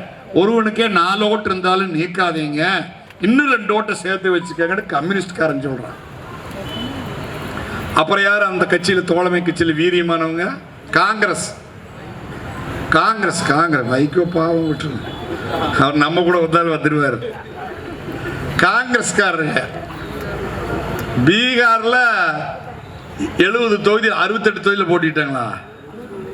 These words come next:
அறுபத்தொன்பது தொகுதியில போட்டி போட்டு ஒரு, என்ன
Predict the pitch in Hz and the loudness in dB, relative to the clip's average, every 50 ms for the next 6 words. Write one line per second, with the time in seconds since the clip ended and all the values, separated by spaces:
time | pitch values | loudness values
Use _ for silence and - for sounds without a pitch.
0 | - - - - - - - - 160 185 208 226 233 - - 208 208 202 196 190 | -10 -10 -12 -12 -12 -6 0 2 2 2 2 2 0 2 2 2 4 4 4 4
1 | - 202 214 233 240 233 202 190 196 196 190 196 185 185 190 185 185 226 240 233 | 4 4 4 4 4 2 2 2 2 2 2 2 2 2 2 2 4 4 2 4
2 | 202 180 160 151 156 - - - - - - - - - - - - - - - | 4 2 0 0 -4 -8 -14 -18 -18 -20 -20 -18 -16 -16 -16 -16 -16 -18 -18 -18
3 | - - - - - - - - - - - - - - - - 208 151 160 175 | -20 -18 -18 -16 -16 -16 -14 -14 -14 -14 -12 -12 -10 -8 -2 2 4 4 6 6
4 | 190 196 190 180 180 185 180 180 185 - - - - - - - - - - - | 4 2 0 0 -2 -4 -4 -4 -4 -6 -4 -4 -2 -2 -2 -2 -2 -2 -2 -2
5 | - 277 - - - - - - - - - - - 135 143 151 | -4 -4 -4 -4 -2 -2 0 0 0 0 0 2 2 4 4 4